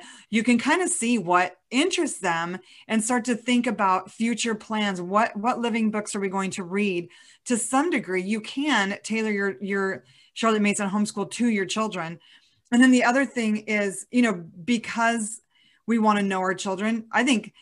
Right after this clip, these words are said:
being willing to flex what kind of homeschooling you're doing based on your child's personality. You know, I, I do have one child who really loves grades. And so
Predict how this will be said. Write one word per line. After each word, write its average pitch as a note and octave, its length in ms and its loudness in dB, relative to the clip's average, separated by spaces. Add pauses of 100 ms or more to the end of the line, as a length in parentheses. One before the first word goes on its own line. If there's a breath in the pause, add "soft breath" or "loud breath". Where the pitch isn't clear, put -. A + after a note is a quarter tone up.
(220 soft breath)
being A#3+ 280 6
willing A3 280 4
to G#3 80 -4
flex G3 400 0
what G3 140 -4
kind G3+ 160 0
of F#3+ 80 -2
homeschooling G3 360 -4
you're F3 120 -4
doing F#3 680 -2 (440)
based G#3+ 320 2
on F#3+ 160 -2
your F#3 120 -4
child's F3 300 -2
personality. F3 580 -6
You G3 80 -4
know, F#3 180 -2 (500 loud breath)
I, G#3+ 380 2
I G#3+ 100 2
do A3 220 0
have A3+ 180 0
one A3 160 2
child A3 260 0
who G#3+ 120 -2
really A#3 300 -2
loves G#3+ 340 -2
grades. F3+ 280 -2
And F#3 140 -4
so F3+ 320 -4